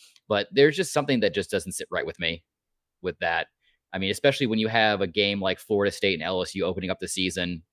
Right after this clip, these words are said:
and that's, like, a marquee matchup. And then you have, you know, Texas and Alabama playing each other this week in week two, which is another marquee matchup. I'm sure L S U did not want that, that L handed them week one. They could have easily done what these other teams had did and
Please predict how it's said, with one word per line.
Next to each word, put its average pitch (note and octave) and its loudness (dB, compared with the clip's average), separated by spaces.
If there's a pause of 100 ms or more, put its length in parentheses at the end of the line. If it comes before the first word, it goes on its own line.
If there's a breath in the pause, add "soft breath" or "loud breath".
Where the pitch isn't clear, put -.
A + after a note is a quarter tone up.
(160)
and F#2 -2
that's, G2 0
like, F2+ 0
a F2 0
marquee F#2+ -2
matchup. F#2 0
And F2+ -4
then F2+ -4
you F2+ -4
have, F2+ 0 (300 soft breath)
you F#2+ -4
know, F2+ 2
Texas G2+ 0
and F#2+ -2
Alabama F#2 2
playing F#2 0
each F2+ -4
other F2+ 0
this F2+ -2
week F#2 -6
in F2 -8
week F#2 -6
two, F#2 -4
which F#2 -4
is F2+ -10
another F2+ -4
marquee F#2 -4
matchup. F2 -2 (800 soft breath)
I'm A3 6
sure D3 8
L A2+ 6
S G#2+ 0
U G2+ 0
did F2 0
not F#2+ 0
want F#2 0
that, F2 -2 (100)
that F2 0 (320)
L F2 2
handed F#2 2
them D#2+ -2
week F2 -6
one. - -12 (520)
They C3+ 6
could E3 6
have G2 4
easily C#3+ 2
done B2 4
what C3+ 2
these B2+ 2
other A#2+ 6
teams A#2 -2
had A2 -4
did G2+ 2
and D#2 -6